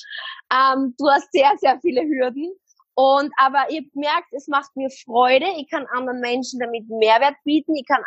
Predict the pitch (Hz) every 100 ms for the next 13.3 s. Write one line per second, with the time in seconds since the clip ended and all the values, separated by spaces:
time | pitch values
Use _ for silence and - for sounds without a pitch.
0 | 226 233 226 220 233 233 220 - 226 202
1 | 247 349 330 302 311 285 320 302 262 -
2 | 277 269 359 - 269 - 208 190 226 311
3 | _ _ - _ - 277 277 - 294 240
4 | 240 269 277 311 320 247 247 247 240 254
5 | 262 240 247 - _ _ 277 277 269 311
6 | 311 302 277 269 277 - 262 - - 214
7 | 208 226 277 277 240 247 247 226 240 220
8 | 226 - - 269 233 262 339 _ _ _
9 | _ - 233 240 - - 262 302 - 262
10 | 262 277 - 285 302 - 247 240 247 226
11 | 208 240 294 277 262 262 262 247 240 254
12 | - 262 240 214 240 - 226 226 - 208
13 | 208 226